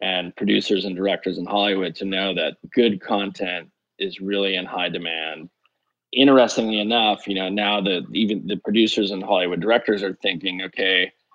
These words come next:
they're warming up to, like, "Okay, let's not do a movie on Netflix, but let's do a limited series," because that, you know, I think they've got the formula. The,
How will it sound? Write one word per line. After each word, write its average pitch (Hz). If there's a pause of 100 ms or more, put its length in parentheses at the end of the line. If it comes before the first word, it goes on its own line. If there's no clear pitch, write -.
(520)
they're 127
warming 120
up 123
to, 107
like, 90
"Okay, 92 (140)
let's 131
not 143
do 127
a 113
movie 107
on 90
Netflix, 107 (140)
but 101
let's 120
do 135
a -
limited 101
series," - (240)
because -
that, 104 (560)
you 117
know, 92 (340)
I 71
think 110
they've 101
got 95
the 104
formula. 107
The, 101